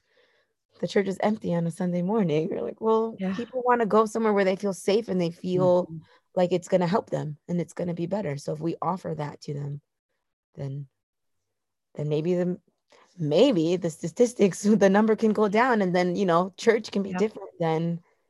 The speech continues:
Speaker 1: everybody else. And we could actually say having God makes a difference. But right now, you said it's twenty-eight percent?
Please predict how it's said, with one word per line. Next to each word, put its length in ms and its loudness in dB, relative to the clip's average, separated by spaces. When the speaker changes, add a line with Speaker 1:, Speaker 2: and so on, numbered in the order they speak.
Speaker 1:
everybody 480 4
else. 240 4
And 100 0
we 80 0
could 140 -2
actually 420 -2
say 460 0
having 420 4
God 460 2
makes 320 -4
a 40 -10
difference. 640 -10
But 160 0
right 220 4
now, 380 0
you 140 -2
said 160 6
it's 140 6
twenty-eight 500 2
percent? 420 -2